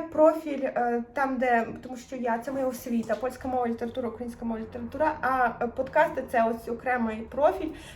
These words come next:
в Інстаграмі, е, де суто люди, які хочуть вивчати далі мови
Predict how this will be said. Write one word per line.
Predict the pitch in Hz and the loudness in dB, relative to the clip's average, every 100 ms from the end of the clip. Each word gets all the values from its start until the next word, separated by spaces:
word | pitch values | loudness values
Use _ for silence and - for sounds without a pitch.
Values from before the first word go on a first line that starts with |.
| - | -4
в | |
Інстаграмі, | 262 247 262 240 277 311 311 269 - - | -2 0 -2 -2 0 0 0 -6 -8 -6
е, | 233 247 240 | 2 4 4
де | 220 269 285 269 226 | 2 0 0 0 -4
суто | - 311 330 269 - | -4 -4 0 0 0
люди, | 226 269 233 | -2 -2 -2
які | 233 240 | -4 -6
хочуть | 240 254 254 | -6 -6 -4
вивчати | 233 233 240 226 226 | -4 -2 0 -2 0
далі | 226 214 | 0 0
мови | 220 202 202 | -2 -4 -8